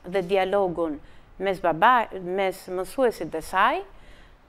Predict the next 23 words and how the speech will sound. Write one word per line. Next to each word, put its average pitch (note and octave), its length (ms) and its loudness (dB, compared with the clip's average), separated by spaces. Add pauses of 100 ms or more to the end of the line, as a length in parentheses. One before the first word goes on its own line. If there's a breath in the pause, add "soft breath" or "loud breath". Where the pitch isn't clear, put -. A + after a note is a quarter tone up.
(460)
ashtu A#3 300 2
si D#4+ 140 -4
të C#4+ 140 2
gjithë B3 260 0
banorët C4+ 480 0
e B3+ 80 -2
tjerë, C4 380 0
edhe D#4 420 0
pse D4 300 0 (400)
e A#3 180 0
shikon B3+ 500 -2
për G#3+ 220 0
ditë D4 300 0
mësuesin, D#3 720 -6 (360 loud breath)
vëre A#3 460 4
qëndrimet A#3 1000 0 (180)
dhe G3+ 240 0
veprimet G#3+ 500 0
e E3+ 120 -4
tij, D4+ 180 2 (460 loud breath)
pëlqen C#4 440 0
më E4+ 180 2
shumë D4 520 -2